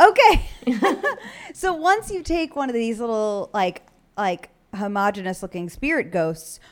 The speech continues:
Speaker 1: onto your ship, they take their regular form of who they were in life, and they're all animals, and they're all adorable.
Speaker 2: <laughs>
Speaker 1: So there's, I think the cutest one is the snake.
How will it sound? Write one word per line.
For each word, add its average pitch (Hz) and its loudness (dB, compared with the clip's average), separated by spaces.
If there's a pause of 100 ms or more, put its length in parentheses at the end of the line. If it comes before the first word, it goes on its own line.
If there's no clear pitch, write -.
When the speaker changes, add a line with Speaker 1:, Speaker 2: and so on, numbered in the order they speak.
(200)
Speaker 1:
onto 240 0
your 170 -8
ship, - -8 (100)
they 185 -2
take 202 -4
their 202 2
regular 226 2
form 262 0
of 220 -2
who 254 -6
they 226 -4
were 226 -4
in 208 -2 (100)
life, 233 -2 (500)
and 285 -4
they're 302 -4
all 311 0 (100)
animals, 254 -4 (340)
and 208 -6
they're 196 -4
all 180 -2
adorable. 139 -8 (240)
Speaker 2:
<laughs> 285 -2
Speaker 1:
So 190 0
there's, 190 -2 (100)
I 226 0
think 392 -4
the 226 -2
cutest 214 -8
one 165 -6
is 160 -10
the 175 -16
snake. - -8